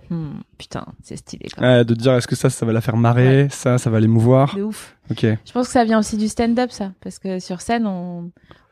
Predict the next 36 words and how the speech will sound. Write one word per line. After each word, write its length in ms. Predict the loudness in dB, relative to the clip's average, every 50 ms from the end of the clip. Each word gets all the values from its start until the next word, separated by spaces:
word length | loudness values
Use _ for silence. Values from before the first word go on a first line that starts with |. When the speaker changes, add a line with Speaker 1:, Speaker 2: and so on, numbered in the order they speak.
| -16 -12
Speaker 1:
on, 140 | -12 -10
ben 260 | -10 -8 -8 -8 -8 -4
voilà, 280 | 0 2 2 2 0 -2 -6 -6
quand 200 | -4 -4 -4 -2
on 80 | -2 0
écrit 400 | 0 0 0 0 0 2 2 2
et 200 | 2 0 -2 -4
que 260 | -6 -6 -8 -8 -8 -8
t'es 160 | -10 -12 -8
tout 140 | -6 -6 -2
seul 220 | 0 0 0 0
comme 160 | -2 -6 -8 -8
un 80 | -8
connard, 500 | -4 -2 -2 0 0 0 0 0 0 0
euh, 120 | 0 0 2
chez 140 | 4 4 4 4
Speaker 2:
Ouais, 80 | 4 4
Speaker 1:
toi, 0 |
Speaker 2:
faut 60 | 6
Speaker 1:
en 120 | 6 6 4
train 60 | 4 4
Speaker 2:
déjà 140 | 4 4
faire 80 | 4 4
Speaker 1:
d'écrire 160 | 4 4 4
Speaker 2:
marrer 180 | 6 6 6 6
Speaker 1:
des 60 | 4
Speaker 2:
ton 60 | 4 4
Speaker 1:
blagues. 100 | 4 4
Speaker 2:
pote, 140 | 4 4 2
c'est 80 | 2
ça ? 160 | 2 4 4 4
Speaker 1:
<laughs> 0 |
Ouais, 80 | 2
voilà, 300 | 2 0 2 2 2 2
c'est 180 | 0 -2 -4 -6
ça. 200 | -6 -6 -8 -8